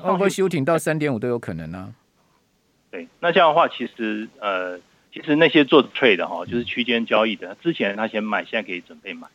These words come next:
Speaker 2: 找时间点，在比较高的水准，固定收益可以，可以再做，
Speaker 1: 嗯。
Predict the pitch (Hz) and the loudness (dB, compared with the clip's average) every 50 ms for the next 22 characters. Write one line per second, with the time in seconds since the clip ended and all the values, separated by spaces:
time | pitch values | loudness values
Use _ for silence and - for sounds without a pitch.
0 | _ _ _ _ _ - - 95 87 78 78 78 101 104 113 117 113 - 85 - | _ _ _ _ _ -12 -10 -10 -10 -10 -12 -8 -4 -2 0 0 0 -2 -6 -6
1 | _ _ _ _ _ _ _ _ _ - 131 110 113 113 107 - - 117 117 117 | _ _ _ _ _ _ _ _ _ -8 -4 0 2 2 2 4 4 4 4 4
2 | 101 - 92 92 92 - 92 - - _ _ _ _ _ _ _ - 127 120 117 | 2 -2 -6 -10 -10 -10 -12 -14 -16 _ _ _ _ _ _ _ -6 -2 -2 -2
3 | 104 117 107 107 101 95 - 101 82 90 90 - _ _ - 107 95 90 92 92 | 0 0 -2 -2 -2 -4 -10 -16 -18 -18 -20 -20 _ _ -18 -14 -12 -10 -10 -12
4 | - - 90 80 - _ _ _ _ - | -12 -14 -18 -18 -18 _ _ _ _ -20